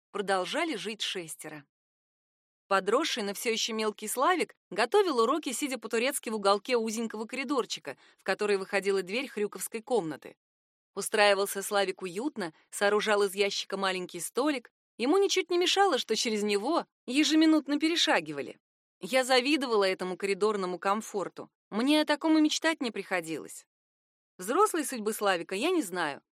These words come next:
Мы расстались с Хрюковыми, когда он перешел в третий класс. Но своеобразие в Славике было.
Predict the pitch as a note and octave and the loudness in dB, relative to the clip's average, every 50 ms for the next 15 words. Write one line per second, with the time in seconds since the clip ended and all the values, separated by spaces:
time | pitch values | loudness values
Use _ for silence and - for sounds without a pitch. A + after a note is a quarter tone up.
0 | _ _ _ F#3+ G#3+ G#3+ G#3+ A3 - - - A3+ G#3+ G#3 G3 - - - - B3 | _ _ _ -2 0 0 0 0 0 -2 0 0 0 0 0 -4 -4 -4 -4 -2
1 | D#4 D4+ - G#3+ G3 F#3 F#3 F3 - F#3 F#3 F#3 A3 B3 B3+ A#3+ A3 G3 F#3+ F#3 | -2 -4 -4 -4 -4 -4 -4 -4 -4 -4 -2 -2 -2 -2 -2 -2 -4 -4 -4 -4
2 | - - A#3 A#3 - - F#3+ F#3+ G3 - A#3+ - - F#3+ D3+ G2+ - - - _ | -4 -4 -4 -6 -6 -6 -6 -6 -6 -8 -10 -10 -8 -6 -6 -6 -8 -10 -14 _
3 | _ _ _ _ _ _ _ _ - G3+ A#3 A#3 - A3+ A#3+ B3 B3+ B3+ A#3 D#4+ | _ _ _ _ _ _ _ _ -6 -4 -2 -2 0 2 4 4 4 2 2 2
4 | F#4+ G4+ E4 D#4 C#4 B3 A3+ - C#4+ D#4 E4+ D#4+ - - C#4 A3+ B3 B3 A#3 A3 | 2 2 2 0 -2 -2 -2 0 0 0 0 0 -4 -6 -4 -2 -2 -2 -4 -4
5 | A3 | -8